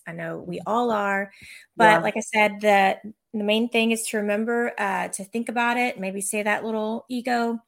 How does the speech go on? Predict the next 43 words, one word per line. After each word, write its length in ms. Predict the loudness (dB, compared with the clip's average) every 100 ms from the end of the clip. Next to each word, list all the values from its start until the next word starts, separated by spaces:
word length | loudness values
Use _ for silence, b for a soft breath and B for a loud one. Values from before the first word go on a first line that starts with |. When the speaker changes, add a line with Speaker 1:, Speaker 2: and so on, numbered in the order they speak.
| _ _ _ _
Speaker 1:
phrase 560 | 0 2 4 2 0 -4
to 100 | -4
see 240 | -2 -2
if 180 | -4 -6
you 140 | -8
can 240 | -4 -4 -4
release 380 | -4 -2 -2 0
some 120 | 0
of 60 | 0
the 100 | 0
unnecessary 640 | 0 0 -2 -2 0 0 -2
ego 280 | -4 -2 -4
attached 400 | -2 -6 -6 -6
to 60 |
that 240 | -6 -6 -4
fear. 320 | -2 -2 -6 B B B
That 80 | 8
way 80 | 10
you 60 | 10
Speaker 2:
Mm-hmm. 40 |
Speaker 1:
can 140 | 6 0 0 0
tell 160 | 2
if 100 | 0
this 200 | -2 -4
is 120 | -4
fear 240 | -2 0 0
that's 140 | -2
keeping 240 | -8 -8 -6
you 100 | -2
safe 300 | 0 2 0 -4
or 100 | -6
this 220 | -4 -4
is 80 | -6
just 260 | -6 -6 -2
fear 220 | -2 0
that's 200 | -2 -8
holding 320 | -8 -8 -8
you 80 | -8
back. 320 | -6 -6 -6 -16 B B B
Speaker 2:
Right. 200 | 6 6
Speaker 1:
And 180 | 4 4
that 160 | 2 2
way 380 | 2 2 0